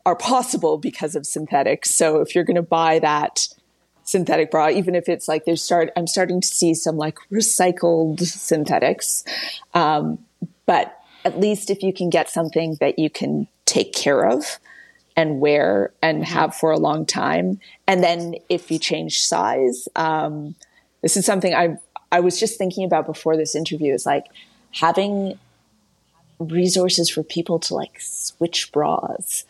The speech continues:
Speaker 1: <laughs> Because, like, I've
Speaker 2: Yeah.
Speaker 1: seen some Facebook groups and, like, there's, like, Poshmark for selling bras, but, like,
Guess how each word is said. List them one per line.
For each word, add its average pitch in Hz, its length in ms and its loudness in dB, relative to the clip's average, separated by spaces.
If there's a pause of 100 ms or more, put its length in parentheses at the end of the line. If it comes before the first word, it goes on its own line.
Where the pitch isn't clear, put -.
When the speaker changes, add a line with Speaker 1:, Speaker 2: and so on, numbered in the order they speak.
(420)
Speaker 1:
<laughs> - 320 0 (760)
Because, 233 460 2 (240)
like, 233 200 2
I've 226 140 4
Speaker 2:
Yeah. 208 380 4
Speaker 1:
seen - 80 -2
some 233 260 -2
Facebook 185 560 -2
groups 190 600 0
and, 170 140 -2
like, 160 280 -2
there's, 160 420 0
like, 156 240 -4
Poshmark 214 640 -2
for 175 80 -2
selling 202 520 0
bras, 180 380 4
but, - 120 2
like, 175 260 2